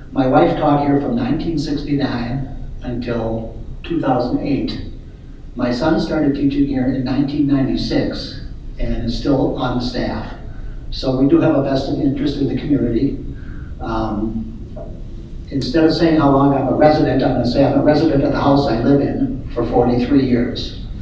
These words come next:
And, uh, if anybody's interested, you can buy the Lincoln Center.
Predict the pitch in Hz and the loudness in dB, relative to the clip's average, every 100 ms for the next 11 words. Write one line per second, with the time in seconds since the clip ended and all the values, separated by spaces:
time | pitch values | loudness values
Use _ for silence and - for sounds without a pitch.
0 | - - - - - - 120 113 113 - | -10 -10 -8 -8 -6 -4 -2 0 0 0
1 | - - - 131 135 - - - - 143 | 0 0 0 2 4 4 4 2 2 4
2 | 156 143 165 - 139 120 120 123 139 - | 6 6 6 4 4 4 4 4 4 4
3 | 117 117 139 165 - - - 113 - - | 2 2 4 4 2 2 2 0 0 -2
4 | - | -6